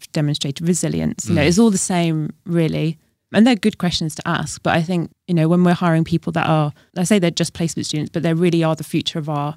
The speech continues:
Speaker 1: business. So
Speaker 2: Mm.
Speaker 1: the idea is that they do the placement, then they come back as a, like, more senior consultant, 'cause if, essentially they've had a year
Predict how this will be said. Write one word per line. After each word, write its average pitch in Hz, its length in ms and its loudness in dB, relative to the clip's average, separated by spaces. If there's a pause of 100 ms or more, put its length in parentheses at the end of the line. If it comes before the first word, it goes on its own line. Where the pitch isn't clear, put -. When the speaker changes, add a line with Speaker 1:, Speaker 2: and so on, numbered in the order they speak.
(140)
Speaker 1:
business. - 380 -4
So 160 240 0
Speaker 2:
Mm. 95 160 -4
Speaker 1:
the 160 120 0 (140)
idea 170 360 2
is 160 120 -2
that - 140 -4
they 156 100 0
do 220 180 4
the 185 60 -2
placement, 160 580 0 (560)
then 175 140 0
they 165 100 2
come 165 220 0
back - 500 -2 (180)
as 160 140 0
a, 156 80 2
like, 147 220 -2
more 165 100 2
senior 165 320 2
consultant, 156 560 -4
'cause 156 80 -8
if, 165 220 -4
essentially 156 320 -2
they've 147 120 -4
had 156 160 -8
a 160 60 -4
year 151 400 0